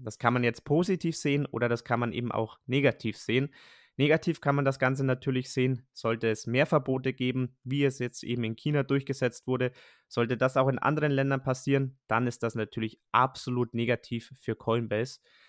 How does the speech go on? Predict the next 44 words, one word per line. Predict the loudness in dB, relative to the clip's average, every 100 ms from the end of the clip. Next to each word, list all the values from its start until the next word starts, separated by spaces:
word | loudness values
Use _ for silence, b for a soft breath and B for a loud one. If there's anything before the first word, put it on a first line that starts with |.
| b -2
Sollte | 4 4 2
sich | 0 -2 0 2
aber | 6 4 2
der | -4
Kryptomarkt | 0 0 2 2 2 0 4
weiterhin | 4 4 0 0
positiv | 2 2 2 -2 -4
entwickeln | -4 -4 -4 -4 -6
und | -4
vielleicht | 0 0 2
auch | 2
noch | 2 0 0
alltagstauglicher | 0 2 -2 -6 -2 -2 -2 -8 -6
werden, | -4 -4
dass | -4 -4
ich | 0
beispielsweise | 0 0 -4 -2 0 0
mit | -2 -4
Ethereum | -8 -2 0 2 2 0 b b b -10
in | -6
Zukunft | -6 -4 -6 -4
noch | 2 4 4 0
mehr | 0
Sachen | 0 -2 -2 -4
kaufen | 0 0 0
kann | -2 -2
als | 0 -2 0
jetzt | -2 -2
nur | -2
N | 0
F | -4 -4
Ts. | -2 0 -2
Vielleicht | 0 0 0
kann | -2
man | 0 0
ja | 0
irgendwann | 0 0 0 0
mal | 0
an | -2
der | -4
Supermarktkasse | -4 -2 0 0 -2 -4 -6 -4
mit | -8 -4
Kryptowährungen | -6 -4 -4 -2 -2 -6 -8
bezahlen. | -10 -8 -10 -10